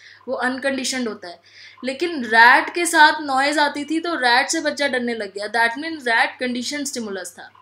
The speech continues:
समझ गए? जिस चीज़ को आप देख के naturally रिस्पॉन्ड करते हो वो अनकंडीशन स्टिमुलस होता है।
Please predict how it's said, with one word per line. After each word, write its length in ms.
समझ 300
गए? 180
जिस 260
चीज़ 180
को 80
आप 120
देख 300
के 100
naturally 600
रिस्पॉन्ड 440
करते 260
हो 60
वो 80
अनकंडीशन 600
स्टिमुलस 440
होता 200
है। 80